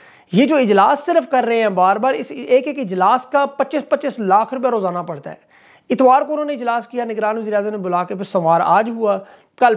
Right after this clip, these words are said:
फिर है। तो ये देखिए, ये छियासठ सत्तर लाख रुपये तो उन्होंने वैसे ही खर्च कर दिया।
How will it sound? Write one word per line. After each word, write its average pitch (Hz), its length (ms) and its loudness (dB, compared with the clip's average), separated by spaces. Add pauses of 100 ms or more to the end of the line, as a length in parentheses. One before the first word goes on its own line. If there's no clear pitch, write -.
फिर 254 160 2
है। 220 120 2
तो 262 100 -6
ये 294 100 -2
देखिए, 302 240 -2
ये 302 140 2 (180)
छियासठ 247 340 2
सत्तर 240 260 -2
लाख 254 200 0
रुपये 262 140 0
तो 254 60 -2
उन्होंने 247 160 -2
वैसे 247 200 -2
ही - 60 -12
खर्च 214 180 -4
कर 180 160 -4
दिया। - 240 -12